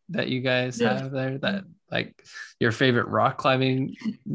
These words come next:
Speaker 1: trip is when you weren't even rock climbing. <laughs> Like, you
Speaker 2: <laughs> I was watching everyone else rock climb. <laughs>
Speaker 1: Yeah. Huh.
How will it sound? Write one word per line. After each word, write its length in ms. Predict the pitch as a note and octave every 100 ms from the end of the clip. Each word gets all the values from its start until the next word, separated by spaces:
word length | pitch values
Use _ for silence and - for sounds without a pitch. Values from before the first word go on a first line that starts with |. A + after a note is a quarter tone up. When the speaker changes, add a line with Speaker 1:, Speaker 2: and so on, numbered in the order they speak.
| D#3+ -
Speaker 1:
trip 340 | D3 C3+ -
is 200 | B2+ B2
when 160 | C3 A#2+
you 60 | A#2+
weren't 180 | A2+ A#2
even 220 | A2 -
rock 220 | A2+ B2
climbing. 400 | - C3 C3+ C3
<laughs> 60 | -
Like, 520 | A2+ - - D#3 B4
you 180 | F#3+ D#3
Speaker 2:
<laughs> 160 | G3 G3 D3 - - - - - - - -
I 360 | - C3 - - - - - _ _ _ _ -
was 100 | G2+
watching 380 | A2+ A2 - A2
everyone 260 | G#2 G2+
else 240 | G2+ G#2 -
rock 220 | G#2 -
climb. 280 | G#2 G#2+ G2
<laughs> 340 | - - G3
Speaker 1:
Yeah. 500 | A#2 G#2+ G#2+ - - - _ _ _ _ _ _ _ _ -
Huh. 160 | A2+